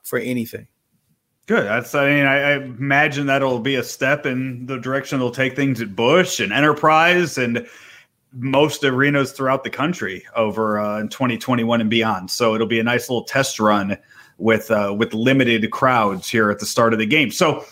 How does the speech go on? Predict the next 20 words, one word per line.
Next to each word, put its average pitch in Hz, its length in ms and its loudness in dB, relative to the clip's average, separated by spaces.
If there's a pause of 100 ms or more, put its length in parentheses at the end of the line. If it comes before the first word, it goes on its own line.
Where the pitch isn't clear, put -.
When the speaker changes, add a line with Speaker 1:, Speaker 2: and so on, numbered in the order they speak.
Speaker 2:
one 160 260 4
of 247 60 6
the 185 100 4
things 139 300 2
that 147 140 -2
came 147 200 0
out, 127 240 0
they, 139 160 0
they 127 380 -2
kind 139 160 -2
of 120 100 -6
released 131 420 -2
new 139 140 0
rules 139 540 -2
that 131 160 0
we'll 131 140 0
have 123 360 0
for 127 320 2
spring 139 320 0
training 127 480 2